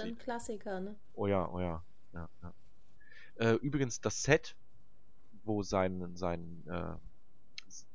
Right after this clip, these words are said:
Speaker 2: das Innenset von Transsilvanien, von seinem Schloss,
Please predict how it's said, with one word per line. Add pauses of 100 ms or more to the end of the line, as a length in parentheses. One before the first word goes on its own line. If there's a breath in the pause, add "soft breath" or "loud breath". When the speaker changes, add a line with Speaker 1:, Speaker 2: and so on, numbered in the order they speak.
Speaker 2:
das
Innenset
von
Transsilvanien,
von
seinem
Schloss,